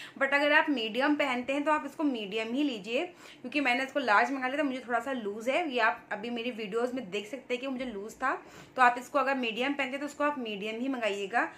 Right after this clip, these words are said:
और इसी का same to same ये देख सकते हैं कितना प्यारा है।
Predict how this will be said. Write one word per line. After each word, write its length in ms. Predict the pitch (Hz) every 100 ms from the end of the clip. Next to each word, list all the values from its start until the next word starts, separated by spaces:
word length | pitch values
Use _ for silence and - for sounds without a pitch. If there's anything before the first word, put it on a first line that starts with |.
| - -
और 160 | 240 240
इसी 240 | 254 330
का 100 | 330
same 580 | 359 - 285 262 302 311
to 100 | 311
same 540 | 320 - 240 233 254 277
ये 60 | 247
देख 200 | 208 214
सकते 300 | 233 - 233
हैं 280 | 285 403 -
कितना 200 | 262 254
प्यारा 340 | 247 208 190
है। 400 | 226 254 - -